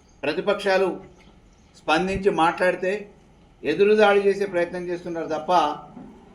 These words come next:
ఈ తెలంగాణ యావత్ ప్రజానికానికి, రైతాంగానికి జరుగుతున్న, భవిష్యత్తులో జరగబోయే నష్టాన్ని, జరుగుతున్న నష్టాన్ని నివారించే పరిస్థితులలో అధికారంలో ఉన్న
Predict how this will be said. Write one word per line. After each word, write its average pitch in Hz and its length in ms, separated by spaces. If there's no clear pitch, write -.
ఈ 180 240
తెలంగాణ 185 680
యావత్ 165 460
ప్రజానికానికి, 170 800
రైతాంగానికి 160 760
జరుగుతున్న, 160 580
భవిష్యత్తులో 165 580
జరగబోయే 151 600
నష్టాన్ని, 160 520
జరుగుతున్న 151 500
నష్టాన్ని 139 520
నివారించే 170 580
పరిస్థితులలో 143 640
అధికారంలో 139 1040
ఉన్న 131 380